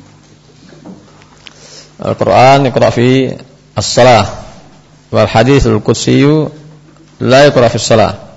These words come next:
Al-Quran dibaca di ketika salat. Hadits qudsi tidak. Ah, ndak. Hah.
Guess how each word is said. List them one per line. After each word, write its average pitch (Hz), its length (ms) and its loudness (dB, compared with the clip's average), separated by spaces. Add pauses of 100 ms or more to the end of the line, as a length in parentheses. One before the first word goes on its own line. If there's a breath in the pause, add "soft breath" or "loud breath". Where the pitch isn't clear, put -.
(1200)
Al-Quran 123 480 2
dibaca 147 360 2 (120)
di 120 80 -4
ketika 113 240 -4
salat. 127 320 2 (960)
Hadits 107 240 -4
qudsi 120 320 0
tidak. 127 480 0 (2250)
Ah, 143 200 -4
ndak. 151 320 0 (4000)
Hah. 147 200 -2